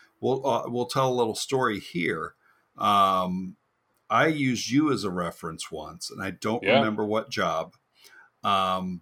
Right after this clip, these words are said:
Speaker 1: but it was, they, they contacted you. And if I remember right, the story you told them was about how I, uh, we had shown up at Chicago DrupalCon, um, for, for the,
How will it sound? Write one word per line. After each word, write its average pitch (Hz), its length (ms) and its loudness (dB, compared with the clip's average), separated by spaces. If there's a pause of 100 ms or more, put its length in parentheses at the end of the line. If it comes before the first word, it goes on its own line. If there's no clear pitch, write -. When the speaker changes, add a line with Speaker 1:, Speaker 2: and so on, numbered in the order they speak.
(140)
Speaker 1:
but 101 440 0
it 110 220 -4
was, 101 880 0
they, 110 220 0
they 107 180 -2
contacted 135 800 -2
you. 87 400 -2 (580)
And 117 180 0
if 107 160 -2
I 110 100 4
remember 123 560 2
right, 107 260 2
the 101 100 -6
story 175 460 0
you 185 220 -4
told 175 440 -8
them - 360 -12 (340)
was 113 320 0
about 107 400 2
how 117 220 2
I, 110 420 0 (160)
uh, 117 220 -6
we 113 160 0
had 107 120 -2
shown 143 320 2
up 131 200 2
at - 120 0
Chicago 117 520 0
DrupalCon, 104 800 -2 (720)
um, 92 760 0
for, 101 340 -2
for 98 200 -4
the, 90 120 -10